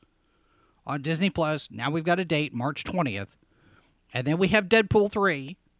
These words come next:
And Rob Liefeld has said Deadpool three is gonna save the M C U.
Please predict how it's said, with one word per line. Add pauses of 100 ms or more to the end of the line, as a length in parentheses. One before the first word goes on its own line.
(560)
And
Rob
Liefeld
has
said
Deadpool
three
is
gonna
save
the
M
C
U.